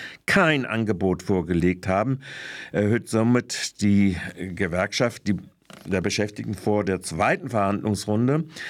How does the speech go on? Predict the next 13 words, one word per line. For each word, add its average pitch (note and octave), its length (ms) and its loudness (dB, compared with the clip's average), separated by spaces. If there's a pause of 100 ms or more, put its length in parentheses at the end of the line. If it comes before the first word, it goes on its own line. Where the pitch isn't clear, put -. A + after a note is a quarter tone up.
(200)
am G#2 240 -4
achten G#2 340 -4
Juni C3 520 2 (340)
den A#2+ 200 2
Druck A#2+ 340 0
auf - 220 -4
die F2+ 160 0
Arbeitgeber. E2 680 0
Bundesweit C#3 1400 -2
wird A#2 140 -4
zeitgleich A#2 480 0
im F#2 200 -2
Handel C3+ 460 0